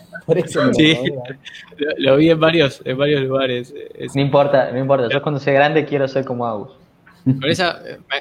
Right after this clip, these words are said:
Speaker 2: me, me, me acordé de que lo guardé en la, en la tela para que les, les iba a pas-, dije, el, el domingo salió el tema de que el tweet es devof arg, eh, porque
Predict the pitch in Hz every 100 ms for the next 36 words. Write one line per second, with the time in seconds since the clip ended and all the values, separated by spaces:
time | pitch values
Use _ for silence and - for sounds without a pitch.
0 | - 131 123 120 117 120 - 123 143 151
1 | 156 156 131 127 113 120 123 120 113 113
2 | 117 127 139 127 117 120 113 117 117 131
3 | 135 127 113 110 110 113 _ _ _ 110
4 | - 127 - - 117 117 113 107 _ -
5 | _ _ _ - 120 117 - - - _
6 | _ 127 120 120 160 160 147 147 151 143
7 | 117 123 123 131 135 117 120 - _ _
8 | _ 117 123 135 - - 110 110 127 139
9 | - _ 117 117 110 - 117 113 113 156
10 | _ _ _ _ _ _ _ - 113 107
11 | 107 104 - _ _ _ 127 - 120 117
12 | 120 120 -